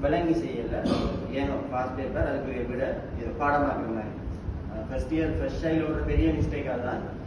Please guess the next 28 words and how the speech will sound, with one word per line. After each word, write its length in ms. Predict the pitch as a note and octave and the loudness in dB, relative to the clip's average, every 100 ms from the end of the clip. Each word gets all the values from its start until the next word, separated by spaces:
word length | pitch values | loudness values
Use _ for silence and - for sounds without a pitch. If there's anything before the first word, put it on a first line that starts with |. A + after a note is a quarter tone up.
| - - | -10 -2
சார் 280 | D3 D3 | 4 4
படிப்பிப்பாரு, 500 | C#3+ C3+ C3+ B2+ A#2+ A#2 | 4 0 -2 -2 -2 2
பாஸ் 200 | C3 B2+ | 2 2
பேப்பர், 300 | B2+ A#2+ A#2+ | -2 -2 -2
பேப்பர் 280 | C#3+ C#3+ C#3+ | 0 0 2
கிளாஸ்ல 300 | B2+ - - | 2 0 -2
சார் 240 | C3+ - | -2 -2
படிப்பிப்பாரு, 500 | - B2 - - - - | -2 -6 -6 -4 -4 -2
நம்ம 240 | D3 C3 | 0 0
அதை 120 | B2+ | 0
பார்த்து 400 | - C#3 F3 - D3 - - - | 0 0 0 0 -2 -4 -6 -8
போனோம்னா 560 | - D3 C#3+ B2+ A#2 C#3+ - | -2 0 2 0 -2 -2 -2
கொஞ்சம் 340 | D#3 D#3 D#3+ D3+ | 0 4 4 4
கல்வி 200 | D3+ C#3+ | 4 4
வித்தியாசமா 500 | C#3+ D3+ D3+ C#3+ B2+ | 2 2 2 0 -2
வந்தோம்னா 400 | B2 A#2+ A2 G#2+ - - | -2 -2 -2 0 2 2
கொள்ள 200 | - C#3 - | 0 -2 -2
வந்துடும். 520 | - D3 - - - | -2 -2 0 -2 0
So, 100 | - - - - - - - | 0 0 0 -2 -2 0 0
கெமிஸ்ட்ரியில 560 | D3 D3+ G3 G3 - F#3 | 4 4 4 2 0 2
அந்த 240 | F3+ E3 E3 | 4 2 2
போல 240 | D#3 D3+ | 4 4
வராது. 400 | C#3+ - E3 D3 | 4 6 6 6
ஏன்னு 320 | C3+ C3+ C3 | 2 0 0
சொன்னா, 300 | - A#2 - - | -2 -2 -2 -2
சார் 300 | - D#3 D#3 - | 0 2 2 0
ஃபர்ஸ்ட்டுக்கு 440 | D3 D3 E3 D#3+ - | -2 -2 0 0 2
தியரியை 460 | - G4 - - | 2 4 4 4